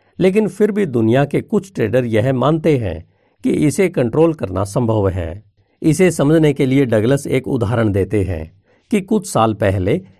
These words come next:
एक ट्रेडर उनके पास मदद मांगने के लिए आया। वह एक एक्सीलेंट मार्केट एनालिस्ट था।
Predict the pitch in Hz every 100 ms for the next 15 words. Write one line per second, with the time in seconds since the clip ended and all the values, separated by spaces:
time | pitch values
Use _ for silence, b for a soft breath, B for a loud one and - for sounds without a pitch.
0 | - 196 196 151 156 185 151 156 156 120
1 | 131 - 120 123 175 165 107 95 104 127
2 | 123 104 127 135 90 80 85 - _ _
3 | _ 123 123 156 185 110 95 98 b b
4 | 196 196 208 185 190 160 120 143 170 160
5 | - 113 107 101 101 - 92 76 76